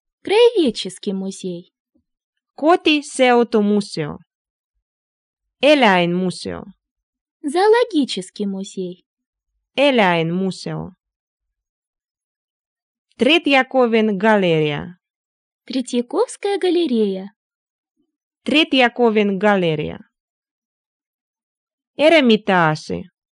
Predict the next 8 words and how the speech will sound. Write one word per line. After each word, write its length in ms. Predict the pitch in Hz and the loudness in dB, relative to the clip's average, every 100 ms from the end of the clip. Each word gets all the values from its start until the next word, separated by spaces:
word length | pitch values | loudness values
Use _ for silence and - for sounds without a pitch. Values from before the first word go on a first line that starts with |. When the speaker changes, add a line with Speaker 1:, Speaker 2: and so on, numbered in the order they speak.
| _ _ - | _ _ -4
Speaker 1:
Эрмитаж. 680 | 392 453 466 466 233 196 - - _ _ _ _ _ _ _ - | 2 2 2 -2 -6 -4 -6 -6 _ _ _ _ _ _ _ -2
Speaker 2:
Eremitaasi. 1040 | 269 302 247 202 185 185 160 151 - - - _ _ _ _ _ _ _ _ _ _ _ _ _ _ _ _ 202 | 4 6 6 4 2 0 0 -2 -6 -16 -18 _ _ _ _ _ _ _ _ _ _ _ _ _ _ _ _ -2
Venäläinen 920 | 269 330 294 247 233 226 220 214 208 | 2 4 4 4 4 4 2 2 2
museo. 600 | 208 202 - 151 156 - _ _ _ _ _ | 2 0 -6 -8 -8 -16 _ _ _ _ _
Speaker 1:
Русский 500 | 226 254 508 - 427 | -6 0 0 0 -4
музей. 640 | 403 403 - 226 214 208 _ _ _ _ _ _ _ _ _ _ - | -2 -6 -6 -4 -4 -4 _ _ _ _ _ _ _ _ _ _ -6
Speaker 2:
Venäläinen 920 | 208 311 302 247 233 226 214 208 202 | 0 2 4 4 4 4 4 2 0
museo. 580 | 196 190 - 151 87 | 0 -2 -4 -8 -10